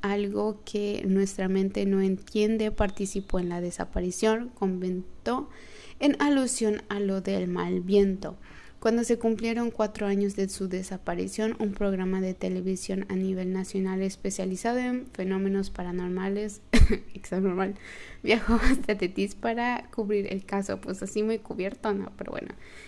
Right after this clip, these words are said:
Y quedaron sorprendidos ante el mismo. Hubo quienes afirmaron que al llegar al noveno año, Alex, quien ahora tendría veinte años, dos mil quince, ahorita tendría como veinticinco años, creo,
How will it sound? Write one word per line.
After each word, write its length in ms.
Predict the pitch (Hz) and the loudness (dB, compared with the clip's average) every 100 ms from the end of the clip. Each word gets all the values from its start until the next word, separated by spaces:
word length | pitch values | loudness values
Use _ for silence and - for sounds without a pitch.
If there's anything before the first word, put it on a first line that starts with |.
| - 285 | -6 -4
Y 80 | |
quedaron 380 | 285 302 294 294 | 2 4 6 4
sorprendidos 600 | 277 233 226 220 214 202 | 2 0 0 0 0 -2
ante 280 | - 190 196 | -4 -4 -4
el 100 | 180 | -4
mismo. 520 | 185 214 220 214 180 - - - - - | 0 0 0 -2 -4 -8 -16 -16 -14 0
Hubo 240 | 247 254 | 4 4
quienes 320 | 254 240 240 | 2 0 0
afirmaron 800 | 226 - 214 214 208 214 220 240 - | -2 0 0 4 4 4 2 0 -4
que 400 | - 220 226 - | -2 2 2 0
al 200 | 214 214 | -2 0
llegar 560 | 202 208 202 202 202 202 | 0 0 0 0 0 -2
al 220 | 202 202 202 | 0 2 4
noveno 460 | 196 196 196 202 | 2 2 2 2
año, 440 | 202 202 202 208 - | 2 2 4 2 0
Alex, 540 | 190 190 202 208 - | 0 2 0 0 -6
quien 280 | - 196 190 | 2 2 2
ahora 320 | 190 190 190 | 0 -2 -2
tendría 520 | 190 196 190 196 190 | -2 -2 0 -2 -2
veinte 320 | 190 196 196 | -2 -2 0
años, 300 | 202 220 240 | 0 0 -2
dos 220 | 220 208 208 | 0 2 2
mil 220 | 208 202 | 0 0
quince, 400 | 262 269 285 277 | 2 4 6 6
ahorita 640 | 247 220 226 226 233 226 | 6 4 2 0 -2 -2
tendría 500 | 208 202 196 196 202 | 2 4 4 2 0
como 240 | 208 226 202 | 0 2 4
veinticinco 800 | 196 190 185 - 202 202 - 262 | 4 2 -4 -6 -6 -4 -2 -2
años, 480 | 262 269 330 330 - | -2 -2 -2 -4 -8
creo, 300 | 240 269 | -6 -6